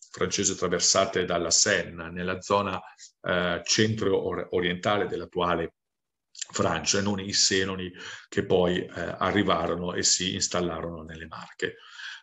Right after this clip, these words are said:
Eh, vedete qua da Châtenay-sur-Seine una sepoltura, siamo nel secondo secolo avanti Cristo, dove c'è questa bella spada ad impuntura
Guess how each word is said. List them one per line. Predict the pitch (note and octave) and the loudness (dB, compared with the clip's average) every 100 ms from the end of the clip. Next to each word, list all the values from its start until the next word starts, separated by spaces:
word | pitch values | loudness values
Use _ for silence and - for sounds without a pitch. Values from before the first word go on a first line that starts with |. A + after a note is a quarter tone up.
| - | -2
Eh, | G2 F#2+ | 0 4
vedete | A#2 A2+ A2 B2 | 6 6 6 4
qua | - F#2+ G#2+ - | 4 4 4 2
da | G2 F2 E2+ - _ | 0 2 0 -4 _
Châtenay-sur-Seine | - G#2 - G#2 G#2 - G2 F2+ - A2+ A2 A#2+ C3+ D3+ D#3 - | -4 -2 0 0 2 0 0 0 2 4 4 2 0 -4 -4 -6
una | G2 G2 F#2 F2+ E2+ E2+ F2 | -6 -2 -2 0 0 -2 0
sepoltura, | - G2 - B2 C3 B2 A#2+ A2+ C3+ D3+ - - - - - - | 2 2 4 4 2 2 6 6 6 2 -2 -12 -16 -18 -20 -4
siamo | - G#2 F#2+ F2+ | 0 2 2 0
nel | E2+ | 0
secondo | - - A2+ G#2+ | -2 -2 -2 0
secolo | - - A2+ G2 F2+ | 2 2 0 0 -2
avanti | F2 F#2 - | -2 -6 -6
Cristo, | - G2+ F2+ - - C3 - - - | -2 -2 0 0 4 2 2 -10 -20
dove | - G#2+ G#2 F#2+ | -4 2 4 4
c'è | F#2 G#2+ | 4 2
questa | - G#2 - | 2 -2 -2
bella | F2+ A2 A2 G2 - - - - _ _ | -2 0 0 -4 -8 -14 -14 -18 _ _
spada | G2+ G2+ - F2+ E2+ | 2 2 2 -2 0
ad | F#2 F#2 | 0 0
impuntura | F2+ F2+ F2 G2 G2 A2+ A2 F#2+ F#2 | -4 -6 -8 -10 2 4 6 4 0